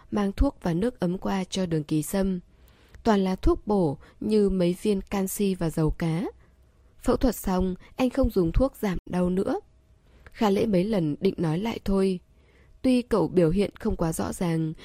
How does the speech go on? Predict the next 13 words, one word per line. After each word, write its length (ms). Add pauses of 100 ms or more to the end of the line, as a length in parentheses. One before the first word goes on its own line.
(140)
nhưng 200
Ôn 180
Dĩ 140
Ninh 200
vẫn 240
nhận 140 (100)
ra. 360 (1040)
Cô 180
tự 280
giác 320
muốn 120
tránh 300
đi, 300